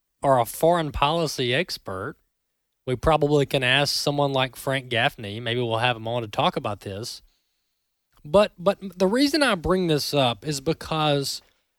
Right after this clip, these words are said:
there are serious issues facing America today. We, we have our own Supreme Court of the United States. I cited this last segment. We have our own Supreme Court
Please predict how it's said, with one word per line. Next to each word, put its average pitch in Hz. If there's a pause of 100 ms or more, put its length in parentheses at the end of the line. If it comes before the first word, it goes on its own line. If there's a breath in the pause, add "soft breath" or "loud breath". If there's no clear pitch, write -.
(160)
there 277
are 247
serious 202
issues 113
facing 170
America 127
today. 104 (1800)
We, 185
we 247
have 277
our 190
own 233
Supreme 214
Court 202
of 156
the 147
United 143
States. 151
I 135
cited 160
this 131
last 139
segment. 123
We 240
have 277
our 196
own 214
Supreme 196
Court 165